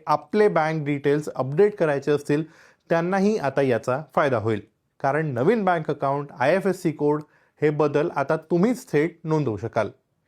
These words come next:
यासाठी आधार ओटीपी वापरला जाईल.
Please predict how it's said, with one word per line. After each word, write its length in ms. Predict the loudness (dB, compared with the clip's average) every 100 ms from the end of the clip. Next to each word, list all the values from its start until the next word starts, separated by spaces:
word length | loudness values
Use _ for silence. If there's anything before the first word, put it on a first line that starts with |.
| _
यासाठी 400 | -2 0 0 -2 -6 -2
आधार 460 | -2 0 0 -2 -4
ओटीपी 540 | -4 -2 -4 -6 -8 -2
वापरला 380 | -2 0 -2 -2
जाईल. 240 | 0 -2